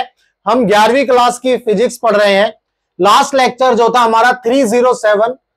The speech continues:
उसके अंदर हमने motion under gravity के concept को समझा था।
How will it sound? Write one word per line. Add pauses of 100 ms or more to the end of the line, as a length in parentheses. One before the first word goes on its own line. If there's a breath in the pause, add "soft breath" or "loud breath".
(220)
उसके
अंदर
हमने
motion
under
gravity
के
concept
को
समझा
था।